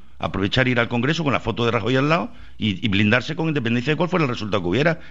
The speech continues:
Esta es la realidad de la que nadie ha querido hablar hasta ahora, porque la realidad duele y la realidad a veces molesta, ¿no? Pero es la cruda realidad de lo que ha ocurrido. Y ahora nos estamos inventando una historia nueva que no tiene nada que ver con lo que ha ocurrido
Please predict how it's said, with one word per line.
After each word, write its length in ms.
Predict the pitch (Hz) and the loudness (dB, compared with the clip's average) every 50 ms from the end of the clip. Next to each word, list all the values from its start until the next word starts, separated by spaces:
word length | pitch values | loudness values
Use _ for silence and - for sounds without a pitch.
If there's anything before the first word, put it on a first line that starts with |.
| - | -6
Esta 180 | - 131 123 202 | -6 -2 0 2
es 80 | 196 180 | 2 2
la 80 | 151 | 2
realidad 460 | 113 110 107 98 104 107 120 131 - - - - - | 2 2 0 0 0 0 0 0 0 -2 -8 -12 -6
de 120 | 98 98 | -2 0
la 100 | 104 101 | 0 0
que 80 | 87 101 | 2 2
nadie 180 | 110 110 110 113 | 0 2 2 0
ha 60 | 90 | 0
querido 200 | 101 98 101 95 | 0 2 2 2
hablar 200 | 92 92 95 90 | 2 2 2 0
hasta 160 | 90 - - | -2 -4 -2
ahora, 240 | 92 98 107 101 - - - - - - - - - - - | -2 0 0 -2 -2 -8 -12 -14 -14 -14 -14 -14 -14 -8 -2
porque 240 | - 98 - - 82 | -2 -2 0 -2 -4
la 120 | 73 71 | -4 -4
realidad 340 | 73 - 78 80 92 101 104 | -4 -4 0 2 2 2 2
duele 360 | 95 95 101 117 123 101 - - - - - - | 2 0 0 0 0 -2 -4 -6 -12 -16 -14 -10
y 100 | - 85 | -6 -4
la 100 | 85 85 | -2 -2
realidad 560 | 76 80 80 78 82 85 90 95 104 107 110 - - - - - | -2 -2 -2 -2 0 2 2 2 2 0 -2 -6 -14 -16 -14 -8
a 100 | - 87 | -4 -2
veces 240 | 87 87 - 113 101 | -2 0 0 0 0
molesta, 380 | 90 98 98 92 - - 76 | 2 2 0 0 -2 -4 -8
¿no? 120 | 71 82 - | -8 -8 -8
Pero 180 | - 87 82 107 | -6 -4 -2 0
es 80 | 107 120 | 0 0
la 80 | 147 | -2
cruda 260 | 135 151 170 165 151 117 | 0 0 2 2 2 2
realidad 400 | 104 90 82 90 113 151 185 - - - - - - | 0 0 -2 0 -2 -2 -4 -6 -10 -14 -14 -12 -6
de 80 | - 101 | -2 0
lo 100 | 104 90 | 2 2
que 60 | 110 | 2
ha 40 | 110 | 0
ocurrido. 360 | 95 85 85 110 147 175 - - - - - - | 0 0 0 0 0 0 -2 -4 -8 -12 -6 0
Y 60 | 101 | 2
ahora 200 | 104 120 131 - - | 4 4 2 0 0
nos 160 | 101 101 98 | -2 -2 -2
estamos 240 | - - 131 135 135 | 0 0 2 4 4
inventando 380 | 135 139 139 127 123 156 170 160 | 4 4 2 2 2 0 0 2
una 80 | 131 113 | 0 0
historia 240 | 107 - 131 131 139 | 0 -2 0 2 2
nueva 200 | 143 151 156 165 | 4 4 2 2
que 60 | 170 | 2
no 80 | 180 180 | 0 -2
tiene 160 | 170 185 202 | -2 -2 0
nada 120 | 185 151 117 | 0 2 2
que 80 | 110 | 0
ver 80 | 98 95 | 0 -2
con 100 | 104 101 | -2 -2
lo 60 | 95 | -2
que 60 | 85 98 | -2 -2
ha 40 | |
ocurrido 360 | 87 85 87 90 92 90 80 | -2 -2 -2 -2 -2 -2 -4